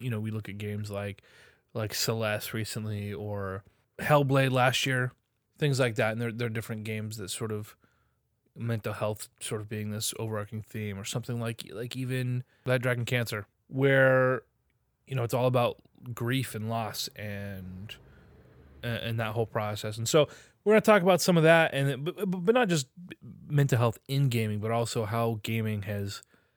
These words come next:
helped, or even in some cases, how gaming may be the one thing that has helped and suddenly it's not helping so much anymore, and how, how you cope with that and how that changes as, as we get older and, and as we change. Um, again, fellow collectors we'll be chatting with.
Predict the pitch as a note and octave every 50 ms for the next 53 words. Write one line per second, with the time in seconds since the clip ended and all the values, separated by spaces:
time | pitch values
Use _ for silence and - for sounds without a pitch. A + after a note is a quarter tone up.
0 | _ _ _ _ _ _ _ _ _ - - - B2+ A#2+ A#2 A2+ G#2+ - - -
1 | - - - _ _ _ _ _ _ _ _ _ _ _ - C#3 C#3+ D3+ D#3 D3+
2 | D3 C#3 B2 - - C#3+ C#3+ - - C3 B2 - - B2 A2 - B2+ A#2 A#2 A#2
3 | A#2 A#2 A2 - - _ _ _ - A#2 A2 A#2 A#2+ A#2+ A#2 A2+ A2 A2 A2+ A2+
4 | A2 G#2+ A2 A2+ A2 G#2+ G#2+ G#2+ G#2+ A2 A2+ G#2+ - A2+ A2 A2 G#2 G2+ G2 C3
5 | C#3 E3 D3 - - A2 A2 G#2+ - A2 G#2+ G#2 G2+ - - A#2 G#2 G#2 G#2 G2
6 | F#2+ - - A#2 G#2 G2+ G2+ - G#2+ G#2+ - A2 G#2 - - A2+ G2+ G2+ G2+ -
7 | - G#2+ G#2+ G#2+ F#2+ F2+ G2 G#2+ A2+ A2+ A2+ A2+ G#2+ G#2+ - _ _ _ _ _
8 | _ _ _ _ _ _ - - B2+ A#2+ A2 - B2+ A#2 A2 - A2 - A2 G#2+
9 | G#2+ G#2 G#2+ A2 G#2+ G#2+ G#2 G#2 G#2+ - - A2+ A2 A#2+ A#2+ A2+ G#2+ G#2 G#2 -
10 | G#2+ - - A2 A2 A2 G#2+ - G#2+ A2 A2 G#2+ G#2+ A2 D3 G#3 A3 G3+ G#3 G3
11 | F3 C3+ A2+ G#2+ G#2+ _ _ _ _ _ _ - A#2 A2+ A2 G#2+ G#2+ A2+ - A#2
12 | B2 A#2+ - B2+ A#2 A#2 - _ - - - - C#3+ C#3 D3 C#3+ C#3+ C#3+ C#3+ C#3
13 | - C#3 C#3 C#3 D3 C#3 C3+ B2 - - D3 C#3 C#3 B2+ - - C#3 C#3 C3+ -
14 | - C#3 C3 C3+ B2+ B2+ - - D3 B2 B2+ A2+ B2 C3 C3 B2+ B2+ - - -